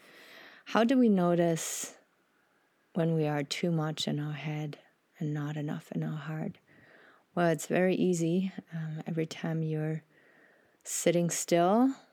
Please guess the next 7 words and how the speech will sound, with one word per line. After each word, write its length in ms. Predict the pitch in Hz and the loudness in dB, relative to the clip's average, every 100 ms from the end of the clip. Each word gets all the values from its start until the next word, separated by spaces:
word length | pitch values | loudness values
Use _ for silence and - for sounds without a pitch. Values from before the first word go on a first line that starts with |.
| _ _ _ _ _ - | _ _ _ _ _ -6
and 140 | 175 | -6
doing 300 | 139 156 165 | -2 0 2
nothing, 560 | 156 170 - 214 226 214 - _ _ | 0 -2 0 2 2 0 -8 _ _
you 160 | - 143 | -6 -4
either 260 | 147 147 147 | -2 -2 -6
feel 280 | - 147 | -4 -4
guilty 720 | 143 151 160 175 - 180 180 | -4 -2 -2 -4 -2 -2 -2